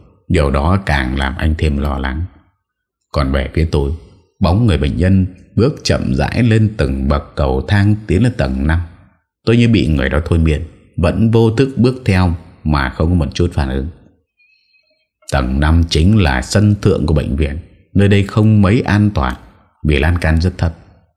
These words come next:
nên đang được bệnh viện tu sửa lại. Vật liệu vẫn còn đang vứt ngổn ngang, chưa được dọn dẹp. Tôi đặt chân lên sân thượng, gió lạnh liên tục thổi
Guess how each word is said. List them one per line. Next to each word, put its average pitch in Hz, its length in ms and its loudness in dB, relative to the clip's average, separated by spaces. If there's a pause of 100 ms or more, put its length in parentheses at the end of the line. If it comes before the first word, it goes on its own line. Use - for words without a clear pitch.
(320)
nên 90 200 2
đang 85 200 2
được 78 60 0
bệnh 71 240 -2
viện 73 280 0
tu 80 180 2
sửa 69 240 -2
lại. 64 220 -6 (1400)
Vật - 200 0
liệu 73 300 0
vẫn 78 240 0
còn 69 240 0
đang 76 340 2 (160)
vứt 110 220 0
ngổn 71 400 0
ngang, 78 360 2
chưa 90 120 0
được 76 120 0
dọn 71 240 -4
dẹp. 69 200 -4 (1200)
Tôi 110 100 2
đặt 85 120 0 (100)
chân 104 200 4
lên 101 160 2
sân 98 240 2
thượng, - 200 -4 (320)
gió 82 300 2
lạnh 101 200 -2
liên 110 360 4
tục 64 300 -2
thổi 62 340 -2